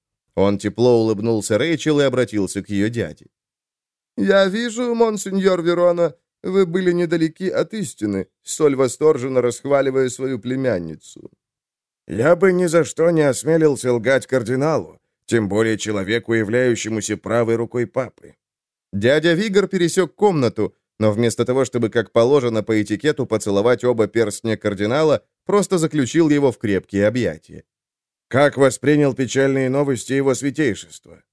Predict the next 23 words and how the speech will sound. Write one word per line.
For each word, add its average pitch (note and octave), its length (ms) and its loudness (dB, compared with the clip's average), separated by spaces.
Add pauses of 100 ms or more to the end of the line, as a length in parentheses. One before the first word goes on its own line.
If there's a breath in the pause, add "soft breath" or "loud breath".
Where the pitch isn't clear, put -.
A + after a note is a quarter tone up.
(580)
Кардинал F#3+ 560 2
нахмурился A3 680 0
и E3 160 0
скорбно E3 500 0
покачал B2 480 0
головой. G2+ 480 -4 (920)
«После F3+ 400 -2
нашей F3 420 0
утренней F3+ 500 -2
встречи F3+ 560 -2 (240)
я G3 180 0
связался F3 540 2
с - 80 -6
его E3 200 4
преосвященством D#3 1040 -2
в - 60 -12
Санкт-Петербурге. D3 1160 -4 (340)
Завтра F#3 420 0
же E3 140 2
утром F3+ 400 -2
он E3 160 2
вылетает D3+ 500 -2
обратно». A#2+ 560 -4